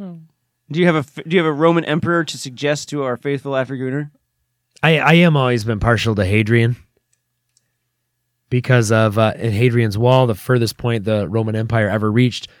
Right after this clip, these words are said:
Speaker 3: uh, up near the England-Scotland border.
Speaker 2: You know, he didn't build that wall.
Speaker 3: I know he didn't build it, but it was done under his leadership. <laughs>
Speaker 2: He vision casted.
Speaker 3: He, yeah, that he had the synergy to make it happen.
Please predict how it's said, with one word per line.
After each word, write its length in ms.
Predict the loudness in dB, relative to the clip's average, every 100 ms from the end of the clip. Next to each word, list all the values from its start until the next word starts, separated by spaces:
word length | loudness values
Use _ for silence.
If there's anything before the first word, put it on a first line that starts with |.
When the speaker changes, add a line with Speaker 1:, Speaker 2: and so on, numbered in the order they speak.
| _
Speaker 3:
uh, 220 | -2 0 0
up 200 | -4 0
near 160 | 0 0
the 120 | -2
England-Scotland 840 | -4 -4 -4 -4 -2 -2 -2 -2
border. 420 | 2 2 2 -2 -4 -4
Speaker 2:
You 100 | 0
know, 100 | 0
he 140 | 0
didn't 220 | -2 -2
build 180 | -4 -4
that 160 | -6 -4
wall. 160 | -2
Speaker 3:
I 220 | 0 2 2
know 160 | 4
he 100 | 6
didn't 220 | 4 4
build 180 | 2 2
it, 140 | 2 2
but 160 | 2
it 80 | 4
was 220 | 2 2
done 260 | 2 2 2
under 420 | 0 -4 -2 0
his 300 | 2 4 2 2
leadership. 720 | 2 4 4 4 2 2 -2
<laughs> 40 | -14 _ -20 _ _ _ -12 0
Speaker 2:
He 120 | 0
vision 380 | 4 2 4 4
casted. 500 | 4 4 2 -4 0
Speaker 3:
He, 240 | 0 0
yeah, 400 | 0 2 2 -2
that 240 | -4 -2 0
he 160 | 2
had 100 | 2
the 60 | 0
synergy 500 | 2 2 4 4 2
to 60 | 4
make 180 | 4 4
it 80 |
happen. 460 | 4 2 2 0 -2